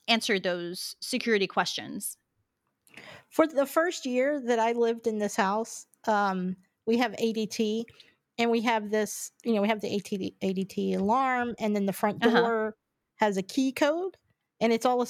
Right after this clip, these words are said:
Speaker 1: Yeah.
Speaker 2: associated. So when they came here, when we first moved in, they came here, it was a total disaster, the setup. They w-, sent, like, four people that were training. It was truly crazy. It was a wreck. Nobody knew what they were doing,
Speaker 1: Yeah.
Speaker 2: and it was just a complete disaster.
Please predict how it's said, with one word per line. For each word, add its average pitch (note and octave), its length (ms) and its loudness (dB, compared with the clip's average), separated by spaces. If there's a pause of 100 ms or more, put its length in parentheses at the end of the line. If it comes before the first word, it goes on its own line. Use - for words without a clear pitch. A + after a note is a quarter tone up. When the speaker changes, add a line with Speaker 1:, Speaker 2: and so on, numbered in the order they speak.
Speaker 1:
Yeah. A3+ 260 6
Speaker 2:
associated. C#4 260 0 (520)
So C4 160 4
when C4+ 140 0
they D#4+ 120 2
came D#4 420 0
here, G3+ 260 0
when G#3+ 140 0
we A#3 100 2
first D4 280 0
moved C4+ 180 0
in, G3+ 240 0
they A3 100 2
came C#4+ 320 -2
here, F#3 360 -2 (420)
it C4 80 2
was D4 140 4
a C#4 60 2
total D#4+ 340 0
disaster, G3 520 0
the F3+ 100 0
setup. F3 420 0
They G3+ 140 2
w-, G3 140 -4 (200)
sent, - 480 -2
like, F#3+ 220 0
four B3 240 2
people A#3 320 -2
that G#3+ 120 -2
were A3 80 0
training. G#3 540 0 (380)
It C4+ 100 4
was D#4 220 2 (180)
truly A#3+ 600 0 (1040)
crazy. G#3+ 720 0
It B3 160 4
was B3+ 200 0
a A3 120 2
wreck. G3+ 480 0
Nobody B3 380 2
knew B3 140 0
what A#3 120 2
they A3 120 2
were G#3+ 100 2
doing, G3 460 0
Speaker 1:
Yeah. A#3 60 -6
Speaker 2:
and G#3 140 2
it G3 80 0
was G3+ 140 -2
just - 160 -4
a C4 40 2
complete C#4+ 360 0
disaster. A3+ 540 0